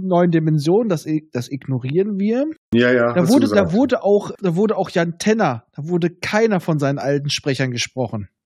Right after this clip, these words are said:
Speaker 1: Das sagt schon einiges aus.
Speaker 2: Ja.
Speaker 1: Und
Speaker 2: Mhm.
Speaker 1: im neuen ist es, äh, haben wir zwei Varianten, da ist es Helmut Gauss und Detlef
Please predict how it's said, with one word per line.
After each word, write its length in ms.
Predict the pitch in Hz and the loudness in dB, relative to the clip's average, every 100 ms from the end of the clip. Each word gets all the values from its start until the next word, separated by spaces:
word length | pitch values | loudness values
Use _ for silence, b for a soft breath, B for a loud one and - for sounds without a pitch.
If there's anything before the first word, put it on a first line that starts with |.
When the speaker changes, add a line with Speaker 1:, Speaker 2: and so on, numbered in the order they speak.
| _ - | _ -10
Speaker 1:
Das 120 | 139 | -4
sagt 220 | 165 170 | -4 -2
schon 140 | 180 | -2
einiges 360 | 156 180 151 143 | 0 0 0 0
aus. 320 | 110 190 - _ _ _ - | -2 -2 -4 _ _ _ -2
Speaker 2:
Ja. 220 | 101 98 | 0 0
Speaker 1:
Und 140 | 185 110 | 0 2
Speaker 2:
Mhm. 40 | |
Speaker 1:
im 120 | 180 170 | 4 4
neuen 460 | 165 226 277 254 - | 2 2 -2 -6 -4
ist 180 | 185 | -2
es, 260 | 196 - - | -2 -4 -4
äh, 40 | 175 | -2
haben 380 | 165 156 170 170 | 0 0 -2 0
wir 280 | 160 156 151 | 0 0 -4
zwei 400 | - 139 185 208 | -6 -2 0 0
Varianten, 400 | 190 180 185 170 | -2 -2 -2 -2
da 60 | |
ist 100 | 156 | -4
es 160 | 156 - | -4 -2
Helmut 340 | 175 170 151 | 0 0 -2
Gauss 300 | 156 190 233 | 0 0 0
und 160 | 170 147 | -2 -2
Detlef 420 | 202 - 196 | -4 -2 -4